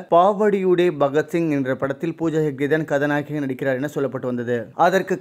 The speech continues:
காரணம் ஹரிஷ் சங்கர் கடைசியாக இயக்கிய துவாடா ஜெகநாதம் மற்றும் கத்தலகொண்டா கணேஷ் ஆகிய இரண்டு படங்களிலும் தொடர்ந்து பூஜா ஹெக்டே தான் நாயகியாக நடித்தார். அதனால் இந்த படத்திலும் பூஜா ஹெக்டே தான் கதாநாயகி என்பது கிட்டத்தட்ட உறுதியாகி இருந்தது. அதனால் இந்த படத்திலும் பூஜா ஹெக்டே தான் நாயகி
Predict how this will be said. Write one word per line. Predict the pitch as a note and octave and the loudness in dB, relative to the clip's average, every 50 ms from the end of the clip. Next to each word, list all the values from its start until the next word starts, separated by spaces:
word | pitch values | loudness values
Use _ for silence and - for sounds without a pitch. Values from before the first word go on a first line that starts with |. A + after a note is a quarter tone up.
| - F3+ | 2 2
காரணம் | F#3 F#3+ F3+ G3 G#3 F#3+ D#3 F3 | 2 2 2 0 -2 -2 -2 0
ஹரிஷ் | F3 F3+ G#3 G#3+ - - | 0 0 0 -2 -2 -2
சங்கர் | F#3+ F#3 E3+ F#3 - | -2 -2 -2 -2 -2
கடைசியாக | - D#3+ E3 E3+ E3 - F#3 F3 F3 E3+ | -2 -2 -2 -2 0 0 -2 0 0 -4
இயக்கிய | D#3 D3 D3 F#3+ F3+ D#3 C#3 D3 | -4 -4 -4 -4 -4 -2 -2 -2
துவாடா | D#3 D#3 E3+ E3+ E3+ E3 E3+ D#3+ C#3 C#3+ | -2 2 2 4 4 4 2 0 0 -2
ஜெகநாதம் | C#3+ D3+ D3+ D3+ D3 D3 D#3 D#3 C#3+ | 0 0 0 0 0 -2 -2 -2 -4
மற்றும் | C3+ A#2+ - E3+ F#3 F3+ - - - F#3 | -4 -4 -4 -6 -6 -8 -10 -4 0 0
கத்தலகொண்டா | F3+ F3+ F3+ - G#3+ G#3+ G#3 F#3 F#3+ F#3 F3+ F#3 F3+ F3+ D#3 D#3 | 0 2 2 0 0 2 2 2 0 2 4 2 2 4 2 2
கணேஷ் | D#3 D#3+ E3 E3 D#3+ - - C#3+ | 2 2 0 -2 -4 -4 -6 -6
ஆகிய | C#3 A#2+ C#3 D3+ | -4 -4 -4 -4
இரண்டு | D3+ D#3+ E3 D#3 | -2 -2 -2 -2
படங்களிலும் | E3 D#3 D#3 D#3+ E3 F3 F3 D#3 - | -2 -2 0 0 -2 -2 -2 -4 -4
தொடர்ந்து | D3 C#3 D#3 D#3+ E3 D#3+ - | -4 -4 -2 -4 -4 -4 -4
பூஜா | E3 D#3+ D3 E3+ D#3+ D#3 | -4 -2 0 0 0 0
ஹெக்டே | C#3+ C3 C#3 C#3 D3+ | -2 -2 -4 -2 -2
தான் | D#3 D#3 D3 | -2 -2 -2
நாயகியாக | C3 C3+ C3+ A#2+ D3 D3+ D3 C3 | -4 -4 -4 -4 -6 -6 -4 -6
நடித்தார். | C3 B2+ - C3 B2 B2 A#2 - _ - D#3+ E3+ | -6 -6 -4 -4 -4 -4 -4 -10 _ -2 0 0
அதனால் | E3 G3 G#3 G3+ F#3+ F#3 | 2 2 2 2 2 2
இந்த | F#3+ F#3+ G3+ | 0 0 0
படத்திலும் | G3+ F#3+ E3 F3+ F#3+ G3 E3+ E3+ | 0 -2 -2 -4 -6 -6 0 2
பூஜா | F#3 F#3+ F#3 F#3+ F3+ | 2 2 4 2 2
ஹெக்டே | F3 D3+ C#3 D#3+ D3+ E3+ | 0 0 -2 -2 -2 -2
தான் | E3+ D#3+ D#3+ | -4 -2 -2
கதாநாயகி | D3+ D3 D#3 D#3+ D#3 D3+ D3+ D3 C#3+ | -2 0 0 -2 -2 -2 -2 -4 -4
என்பது | C#3+ D3+ E3+ E3 | -4 -4 -6 -4
கிட்டத்தட்ட | C#3+ D3 D3 - C#3 D#3 D#3+ D3 C#3+ | -6 -6 -6 -4 -2 -2 -2 -2 -2
உறுதியாகி | D3+ C#3 D3+ D3 C#3+ C3 C#3 C3 | -4 -2 -2 -2 -2 -2 -6 -6
இருந்தது. | B2+ B2 B2 A#2+ B2+ B2 A2 - - _ E3+ F3 | -6 -6 -4 -4 -4 -4 -4 -8 -4 _ 0 2
அதனால் | F3 G3+ G#3 G#3 F#3+ F#3 | 4 4 2 4 4 2
இந்த | F#3+ G3 G3+ G3 | 2 2 2 2
படத்திலும் | G3 F3+ - F3+ G3+ G3 E3+ F#3+ | 0 -2 0 -2 -4 -4 0 0
பூஜா | G3+ G#3 F3 G3+ F#3+ E3+ | 0 2 4 2 2 2
ஹெக்டே | E3 D3 C#3+ D#3 D#3 E3 | -2 -2 -2 -2 0 0
தான் | F3 F3 D#3+ D3 | -2 0 0 0
நாயகி | D3+ D#3 D#3+ C#3+ D#3 | 0 0 0 -2 -2